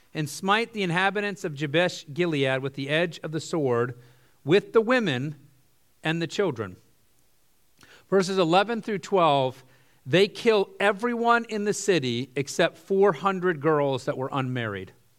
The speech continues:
They just slaughter everyone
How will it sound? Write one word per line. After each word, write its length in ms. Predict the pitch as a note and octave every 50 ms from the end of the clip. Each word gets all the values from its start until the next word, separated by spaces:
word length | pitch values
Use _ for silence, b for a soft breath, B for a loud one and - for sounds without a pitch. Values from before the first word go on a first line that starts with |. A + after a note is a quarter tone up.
| _ _ _ _ _ _ _ _ _ _ _ _ _ _ _ _ _ _ _ _ _ _ _ _
They 140 | D#3 E3+
just 460 | D#3+ E3 A3 G3 - - - - _ -
slaughter 680 | - - - - F#3 F3+ F#3 F3 F3+ F3 D#3+ D3+ D#3 - - F#3+
everyone 720 | F#3+ G3 E3 F#3 F3+ D#3+ C#3 C3+ B2+ C3 C3 C#3+ D3